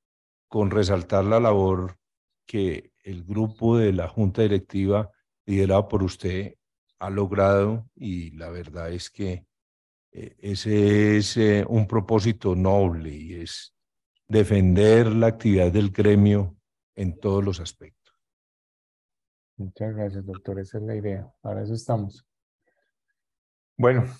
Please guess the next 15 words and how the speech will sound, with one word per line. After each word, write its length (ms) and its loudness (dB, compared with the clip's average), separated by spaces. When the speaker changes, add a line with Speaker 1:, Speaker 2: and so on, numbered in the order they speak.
Speaker 2:
cuídense 400 0
mucho. 340 0
Alejandro, 460 0
muchas 320 -8
gracias 380 -6
desde 240 -8
la 120 -8
parte 280 -2
logística 500 -6
de 60 -4
la 80 -8
asociación 440 -10
por 200 -4
el 120 -4
apoyo. 540 -4